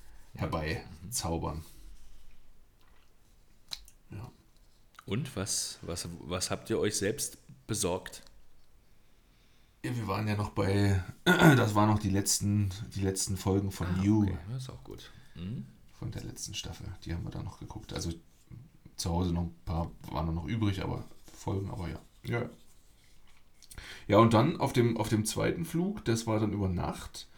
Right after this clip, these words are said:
Speaker 1: hast du ja gesagt, du bist dann so irgendwie gegen Mitternacht oder, oder elf abends, ne, Ortszeit
Speaker 2: Mhm.
Speaker 1: losgeflogen. Ähm,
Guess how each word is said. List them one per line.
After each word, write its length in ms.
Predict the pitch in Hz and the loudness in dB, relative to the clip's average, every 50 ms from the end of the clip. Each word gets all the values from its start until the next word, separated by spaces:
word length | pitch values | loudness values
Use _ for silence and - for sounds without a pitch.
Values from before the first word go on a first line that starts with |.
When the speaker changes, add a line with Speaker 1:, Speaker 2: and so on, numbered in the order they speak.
| - - - - - - - - - - | -20 -20 -20 -20 -20 -20 -20 -20 -8 -6
Speaker 1:
hast 160 | 117 - - | -4 -2 0
du 40 | 110 | 0
ja 60 | 104 | 0
gesagt, 300 | 104 98 104 110 113 - | 0 2 2 0 0 0
du 40 | 113 | -4
bist 160 | 120 101 - | -4 -2 0
dann 120 | 104 98 101 | 0 0 2
so 440 | 101 101 101 98 95 98 95 - - - - | 2 2 2 2 2 0 -2 -4 -8 -16 -10
irgendwie 320 | - - 101 98 98 98 | -6 -4 -2 -2 0 0
gegen 240 | 98 98 95 95 101 | 0 0 0 2 2
Mitternacht 480 | 98 107 110 120 110 110 110 120 - - | 2 4 4 4 2 2 2 0 0 -2
oder, 280 | 95 92 - - - | -2 -2 -2 -2 -2
oder 160 | - 87 - - | -4 -4 -4 -2
elf 420 | - 98 101 110 110 117 - - | 2 4 4 4 4 2 -4 -6
abends, 460 | - 85 87 98 117 123 123 - - - | -2 0 0 0 0 0 -2 -2 -4 -2
ne, 200 | 120 127 139 139 - - | -2 -4 -4 -4 -4 -2
Ortszeit 460 | 117 117 117 - - - 113 110 110 - | 0 0 0 0 -2 0 0 0 2 2
Speaker 2:
Mhm. 60 | 110 | 2
Speaker 1:
losgeflogen. 680 | 127 - - - - - 131 127 131 135 147 165 - - - - - - - - - - - - - - - - - - - - | 2 2 0 -2 -2 -2 -2 0 0 0 0 -2 -4 -8 -14 -16 -18 -18 -18 -18 -18 -20 -20 -20 -20 -20 -20 -20 -20 -20 -14 -4
Ähm, 520 | - 98 98 95 95 95 95 101 104 95 | 0 2 2 4 4 2 2 2 0 0